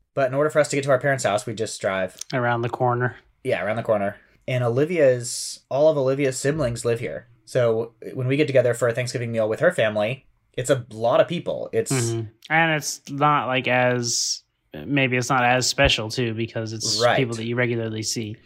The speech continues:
Speaker 1: Right, it doesn't feel as much of a special festivity because, you know, it's the same people we got together for every cousin's birthday. Like,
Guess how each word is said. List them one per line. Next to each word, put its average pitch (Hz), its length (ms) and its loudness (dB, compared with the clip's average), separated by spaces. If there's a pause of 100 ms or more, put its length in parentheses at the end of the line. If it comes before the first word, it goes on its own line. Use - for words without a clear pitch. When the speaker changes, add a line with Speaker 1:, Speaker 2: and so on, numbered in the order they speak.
(120)
Speaker 1:
Right, 139 140 4
it - 20 0
doesn't 139 260 0
feel 139 320 2
as 123 140 0
much 117 240 0
of 113 140 0
a 98 420 2
special 101 800 -2 (440)
festivity 107 880 -4
because, 98 640 -2 (600)
you 127 100 -2
know, 107 160 2
it's 113 120 0
the 117 80 -8
same 139 240 4
people 127 340 0
we 117 380 -4
got 113 240 2
together 110 320 2
for 107 180 -2
every 104 580 -2 (160)
cousin's 104 320 -2
birthday. 120 640 0 (380)
Like, 92 600 -6